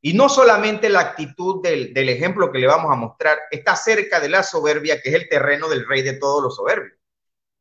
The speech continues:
Satanás muchas veces trae a estas personas al terreno de soberbia, de cre-, de creerse que sí puede ir al choque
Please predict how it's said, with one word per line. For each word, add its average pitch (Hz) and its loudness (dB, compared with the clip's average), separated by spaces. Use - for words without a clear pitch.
Satanás 170 0
muchas 233 4
veces 196 0
trae 233 2
a 170 2
estas 190 -4
personas 160 -6
al 143 2
terreno 156 2
de 131 0
soberbia, 160 2
de 131 -2
cre-, 180 0
de 170 -2
creerse 226 0
que 170 -6
sí 220 -14
puede 233 2
ir 233 2
al 214 2
choque 196 -2